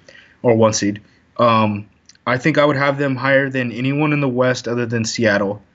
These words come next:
And I would have them, like, right there with Green Bay and Minnesota in the North. 'Cause I think both of those teams are really good and have really, I think they have underrated defenses, honestly. Um, so I, I,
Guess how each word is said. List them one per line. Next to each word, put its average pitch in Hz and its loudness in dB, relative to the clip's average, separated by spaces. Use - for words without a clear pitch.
And 120 -2
I 113 0
would 113 0
have 117 -2
them, 113 -4
like, 160 0
right 151 -2
there 165 2
with 147 -4
Green 143 -6
Bay 131 -2
and 117 -6
Minnesota 113 -4
in 104 -4
the 92 -6
North. - -14
'Cause 143 0
I 131 4
think 127 0
both 113 -2
of - -20
those 104 -6
teams 104 -8
are 95 -8
really 92 -10
good - -12
and 113 -4
have 107 0
really, 104 -2
I 139 4
think 151 6
they 143 4
have 127 2
underrated 107 0
defenses, 95 -10
honestly. - -10
Um, 104 -2
so 160 2
I, 151 0
I, 120 -2